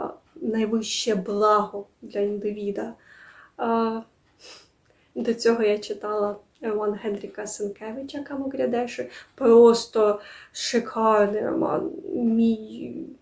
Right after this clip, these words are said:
улюблений, <laughs> найкращий на світі роман для мене особисто. А, і він подає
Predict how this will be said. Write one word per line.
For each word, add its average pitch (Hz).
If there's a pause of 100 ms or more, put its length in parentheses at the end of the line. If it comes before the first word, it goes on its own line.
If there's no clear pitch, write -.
улюблений, 226 (240)
<laughs> 330
найкращий 285
на 359
світі 285
роман 247 (640)
для 220
мене 202
особисто. - (600)
А, 247 (100)
і 269
він 240
подає 214